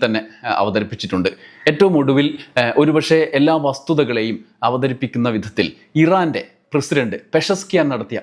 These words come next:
ഒരു പ്രസംഗം, ആ, ട്രംപിനെ മാത്രമല്ല, ആ, ഇങ്ങനെ, ആ, ഇസ്രായേൽ പക്ഷപാതികളെ ആകെ പ്രകോപിപ്പിക്കും വിധത്തിലുള്ള ഒരു പ്രസംഗമാണ്. പെഷസ്കിയാൻ്റെ, ആ, പ്രസംഗം ഐക്യരാഷ്ട്രസഭയുടെ എൺപതാമത് വാർഷിക ജനറൽ അസംബ്ലിയിൽ, ആ,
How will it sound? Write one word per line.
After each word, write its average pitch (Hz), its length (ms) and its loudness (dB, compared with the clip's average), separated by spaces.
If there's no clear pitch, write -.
ഒരു 120 120 -4
പ്രസംഗം, 110 460 -4
ആ, - 0 -
ട്രംപിനെ 135 360 4
മാത്രമല്ല, 113 500 -2
ആ, 110 460 -4
ഇങ്ങനെ, 147 560 0
ആ, 131 120 -6
ഇസ്രായേൽ 147 420 -2
പക്ഷപാതികളെ 139 680 -2
ആകെ 135 460 -2
പ്രകോപിപ്പിക്കും 131 600 -2
വിധത്തിലുള്ള 113 380 -2
ഒരു 101 80 -2
പ്രസംഗമാണ്. 95 500 -2
പെഷസ്കിയാൻ്റെ, 139 640 0
ആ, 120 40 4
പ്രസംഗം 117 560 -2
ഐക്യരാഷ്ട്രസഭയുടെ 131 720 -2
എൺപതാമത് 120 600 0
വാർഷിക 113 520 -4
ജനറൽ 107 180 -4
അസംബ്ലിയിൽ, 98 480 -2
ആ, 101 80 2